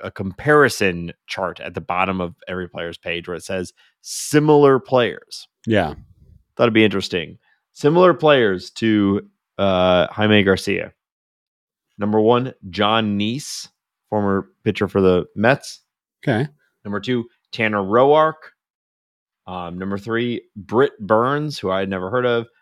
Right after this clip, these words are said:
Speaker 1: Number
Speaker 2: Nope.
Speaker 1: four, Danny Duffy. And number five, Jake Odorizzi.
Speaker 2: All right.
Speaker 1: So, um, then my last stat was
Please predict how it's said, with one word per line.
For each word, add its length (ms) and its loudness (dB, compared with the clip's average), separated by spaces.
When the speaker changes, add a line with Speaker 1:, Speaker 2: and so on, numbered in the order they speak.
Speaker 1:
Number 180 -4
Speaker 2:
Nope. 60 -2
Speaker 1:
four, 200 0
Danny 460 -4
Duffy. 460 -4
And 140 -6
number 240 -4
five, 540 2
Jake 260 0
Odorizzi. 640 0
Speaker 2:
All 140 -2
right. 320 -2
Speaker 1:
So, 240 0
um, 680 0
then 760 0
my 800 -2
last 480 -2
stat 500 -4
was 600 -4